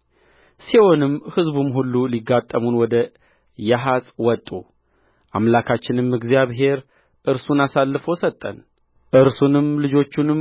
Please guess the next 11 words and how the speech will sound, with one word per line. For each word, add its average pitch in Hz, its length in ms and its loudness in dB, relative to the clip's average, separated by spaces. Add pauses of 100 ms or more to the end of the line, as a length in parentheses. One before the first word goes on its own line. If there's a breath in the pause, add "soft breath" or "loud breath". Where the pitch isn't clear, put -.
ሕዝቡንም 139 520 -2
ሁሉ 311 260 -2 (300)
መታን። 113 460 -4 (840)
በዚያን 113 400 2
ጊዜም 117 440 -2
ከተሞቹን 120 640 -2
ሁሉ 160 260 -2
ወሰድን፣ 110 500 -4 (920 soft breath)
የተቀመጡባቸውንም 131 1080 0
ሰዎች 113 380 -2
ሁሉ 208 200 -6